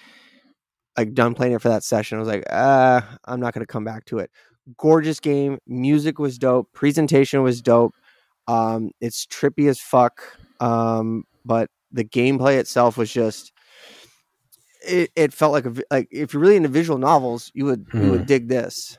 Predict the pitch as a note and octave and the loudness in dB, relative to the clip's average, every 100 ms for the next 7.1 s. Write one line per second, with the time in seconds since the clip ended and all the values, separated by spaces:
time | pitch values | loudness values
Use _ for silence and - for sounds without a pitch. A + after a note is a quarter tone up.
0 | - - B2+ A#2 A#2 A2 C3 C3+ E3+ C#3+ | -14 -4 -2 -2 -6 -4 0 2 2 2
1 | D3 C3 A#2+ B2 E3+ - - - _ _ | 0 0 2 2 0 -4 -20 -20 _ _
2 | - C3+ A#2+ A#2+ A2+ D3+ G3 - _ _ | -12 -8 -6 -6 0 2 2 -2 _ _
3 | C3 A#2+ A2+ D#3+ - A#2+ A#2+ A#2 A#2 A3 | -2 0 -2 -8 -2 2 2 4 4 2
4 | - D3 G3 D#3+ C#3 - C#3+ C#3 B2+ A2+ | 2 2 4 2 0 -2 -2 0 0 0
5 | G#2+ G#2 G2 G2 F#2+ - _ _ - - | 0 0 0 -2 -4 -12 _ _ -20 -10
6 | C3 - C#3+ D3 A#2+ G#2+ A2 - - B2 | -8 0 0 0 -4 0 0 -2 -4 2
7 | A2+ | 4